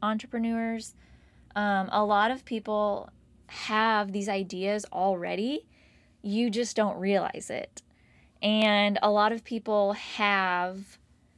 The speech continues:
um, you know, these hidden talents that they're like,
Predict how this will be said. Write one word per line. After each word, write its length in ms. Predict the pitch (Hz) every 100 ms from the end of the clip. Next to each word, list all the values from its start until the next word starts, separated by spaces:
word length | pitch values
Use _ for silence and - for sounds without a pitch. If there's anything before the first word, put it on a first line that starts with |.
| _ _ _ _ _ -
um, 640 | 185 175 165 - 208 214 - - - -
you 120 | 214
know, 160 | 220
these 220 | 202 208 -
hidden 440 | - 254 233 196
talents 720 | 196 - 233 240 185 180 -
that 160 | - 202
they're 160 | 208 190
like, 320 | 180 -